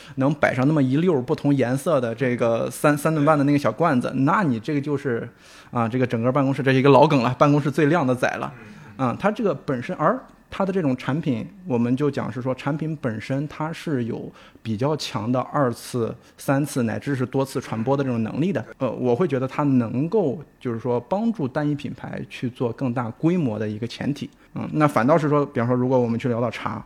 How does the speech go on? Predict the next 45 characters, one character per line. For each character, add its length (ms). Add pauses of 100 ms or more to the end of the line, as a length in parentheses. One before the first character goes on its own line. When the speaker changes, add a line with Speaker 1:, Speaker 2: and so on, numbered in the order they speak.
(140)
Speaker 1:
尤 200
其 180
是 280
一 180
些 420 (120)
这 100
种 220
口 320
味 280
上 380
比 180
较， 380 (260)
呃， 300
独 160
特、 540
比 240
较 460
有 220
故 240
事 160
性 160
的 60
这 100
些 80
东 160
西， 200 (260)
嗯， 300
好 320
像 320
我 80
们 180
在 320
比 160
较 140
深 240
度 40
的 80
沟 160
通 160
的 80
时 140
候， 160 (320)
Speaker 2:
嗯。 80
Speaker 1:
它 160
是 640